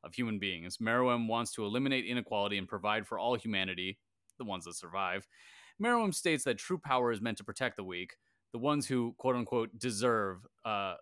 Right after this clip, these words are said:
deserve it, specifically thinking of Komugi. The king doesn't want to fight. He wants to talk.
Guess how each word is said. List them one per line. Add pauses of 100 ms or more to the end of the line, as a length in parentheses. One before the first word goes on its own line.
deserve
it,
specifically
thinking
of
Komugi. (1080)
The
king
doesn't
want
to
fight. (200)
He
wants
to
talk.